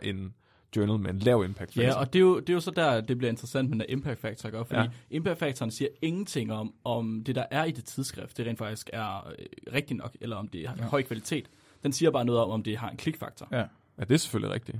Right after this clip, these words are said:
Speaker 2: Så det er derfor, der er mange, der nu om dagen ikke er så tilfredse med impact factoren længere.
Speaker 3: Nej.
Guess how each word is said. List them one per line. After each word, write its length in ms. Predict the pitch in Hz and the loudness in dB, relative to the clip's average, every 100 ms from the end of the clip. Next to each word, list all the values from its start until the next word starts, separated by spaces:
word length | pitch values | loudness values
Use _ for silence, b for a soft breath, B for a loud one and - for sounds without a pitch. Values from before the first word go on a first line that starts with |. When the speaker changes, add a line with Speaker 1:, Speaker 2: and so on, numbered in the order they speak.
| - | -10
Speaker 2:
Så 180 | - 135 | 0 2
det 80 | 123 | 4
er 60 | 139 | 4
derfor, 180 | 156 | 4
der 80 | 165 | 4
er 40 | 127 | 4
mange, 280 | 123 139 | 4 2
der 100 | 156 | 4
nu 140 | 131 139 | 4 6
om 80 | 117 | 4
dagen 260 | 110 110 - | 2 2 2
ikke 240 | 143 - - | 0 0 -6
er 240 | 98 104 | -4 -4
så 140 | - 107 | -8 -10
tilfredse 340 | - 139 151 | -2 -2 -2
med 80 | 131 | -4
impact 260 | 131 123 - | -4 -4 -8
factoren 300 | 107 - 67 | -12 -12 -12
længere. 180 | - 127 | -12 -6
Speaker 3:
Nej. 180 | 120 | -4